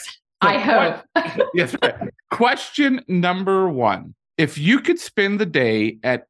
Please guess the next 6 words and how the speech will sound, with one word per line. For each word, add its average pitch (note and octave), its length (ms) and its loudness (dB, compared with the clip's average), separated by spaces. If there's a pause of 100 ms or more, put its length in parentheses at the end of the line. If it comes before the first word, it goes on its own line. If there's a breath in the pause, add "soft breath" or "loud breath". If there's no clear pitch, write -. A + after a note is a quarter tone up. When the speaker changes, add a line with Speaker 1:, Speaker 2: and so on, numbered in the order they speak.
Speaker 1:
any G#3+ 320 4
museum D#3 760 2 (280)
anywhere G3 580 2
in F3+ 120 2
the F#3+ 60 0
world, G2 520 -2